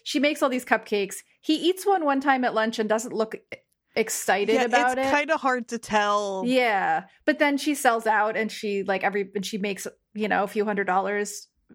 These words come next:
Speaker 1: And then also, like, she wants to learn how to play the guitar, and you're like, "Oh God, another thing to spend money on that she's
Speaker 2: Mm-hmm.
Speaker 1: gonna not be good at or whatever, and she's gonna forget about it." And then she actually, like, has a beautiful singing voice and,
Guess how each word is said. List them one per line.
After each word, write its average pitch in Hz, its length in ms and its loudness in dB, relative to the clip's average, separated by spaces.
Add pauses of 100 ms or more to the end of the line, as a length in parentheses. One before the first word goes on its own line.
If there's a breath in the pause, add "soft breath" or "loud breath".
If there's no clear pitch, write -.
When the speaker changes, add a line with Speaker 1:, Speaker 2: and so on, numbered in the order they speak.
(120)
Speaker 1:
And 240 160 2
then 240 180 0
also, 247 400 0
like, 240 380 -2 (500 soft breath)
she - 160 -2
wants 220 300 0
to 240 80 0
learn 226 160 2
how 233 140 0
to 214 100 0
play 208 220 -2
the 196 80 -4
guitar, 196 480 0
and 208 120 -4
you're 196 100 -4
like, 185 200 -2
"Oh 196 160 -2
God, 185 300 0
another 180 320 -4
thing 185 460 -4
to 196 100 -10
spend 180 280 -4
money 156 220 -4
on 175 200 0
that 208 120 -2
she's 196 140 -4
Speaker 2:
Mm-hmm. 202 80 -6
Speaker 1:
gonna 175 160 -6
not 135 160 -2
be 180 80 -8
good 151 240 -6
at 160 240 0
or 196 80 -6
whatever, 170 400 -4
and 196 100 -8
she's 185 140 -14
gonna 180 160 -10
forget 175 260 -6
about 156 260 -2
it." 226 160 -2
And 233 140 0
then 240 100 0
she 233 200 0
actually, 247 500 0
like, 226 200 0
has 233 220 4
a 254 60 -8
beautiful 226 340 -2
singing 226 320 -2
voice 202 340 -2
and, 208 340 -4